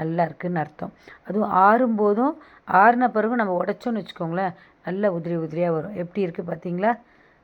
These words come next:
சம்பா கோதுமை ரவையில செஞ்ச, குக்கர்ல செஞ்ச ஒரு பிரியாணி. இப்போ பசங்களுக்கு இந்த மாதிரி நம்ம செஞ்சு கொடுத்தோன்னா சூப்பரா சாப்பிடுவாங்க. இங்க பாருங்க, எந்த அளவுக்கு அந்த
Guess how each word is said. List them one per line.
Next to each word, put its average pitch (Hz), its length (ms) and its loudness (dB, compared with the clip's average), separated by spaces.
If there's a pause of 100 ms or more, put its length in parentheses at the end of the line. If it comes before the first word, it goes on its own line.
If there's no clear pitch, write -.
(120)
சம்பா 185 420 -2 (140)
கோதுமை 170 460 0 (340)
ரவையில 170 380 -2
செஞ்ச, 165 400 -8 (520)
குக்கர்ல 190 500 -2
செஞ்ச 160 380 -8 (480)
ஒரு 175 280 -8
பிரியாணி. 147 460 -6 (960)
இப்போ 262 200 0 (100)
பசங்களுக்கு 226 440 0
இந்த 196 140 -4
மாதிரி 202 180 0
நம்ம 190 100 -2 (100)
செஞ்சு 185 300 -6
கொடுத்தோன்னா 170 480 -2 (460)
சூப்பரா 196 320 0 (140)
சாப்பிடுவாங்க. 160 500 -2
இங்க 175 200 -4
பாருங்க, 185 240 -2 (760)
எந்த 185 200 -2
அளவுக்கு 190 300 0
அந்த 165 100 -6